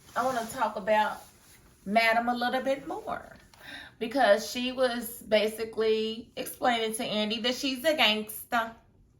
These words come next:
But she didn't say it like that. She didn't say gangster. She said, I'm a gangster.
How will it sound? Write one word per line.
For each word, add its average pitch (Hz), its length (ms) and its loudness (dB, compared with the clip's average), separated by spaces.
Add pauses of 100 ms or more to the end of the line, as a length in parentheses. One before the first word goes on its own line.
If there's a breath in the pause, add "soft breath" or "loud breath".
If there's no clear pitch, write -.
(260 loud breath)
But 180 80 -10
she 247 140 -2
didn't 202 160 -2
say 202 120 -2
it 180 60 0
like 170 220 -2
that. 170 120 -6
She 247 120 -6
didn't 226 160 -4
say 220 160 0
gangster. 170 640 -6 (160)
She - 180 -10
said, 214 200 0
I'm 220 160 -4
a 170 80 -2
gangster. 170 680 -8